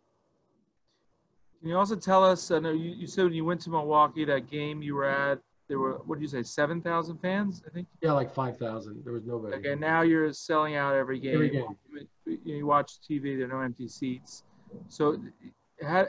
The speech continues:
Speaker 1: how did, how do you, how did you develop that winning culture in Milwaukee? Like,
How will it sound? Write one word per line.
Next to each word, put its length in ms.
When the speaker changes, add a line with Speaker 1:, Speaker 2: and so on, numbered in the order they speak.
Speaker 1:
how 160
did, 260
how 80
do 60
you, 200
how 140
did 180
you 120
develop 420
that 140
winning 280
culture 420
in 80
Milwaukee? 600
Like, 180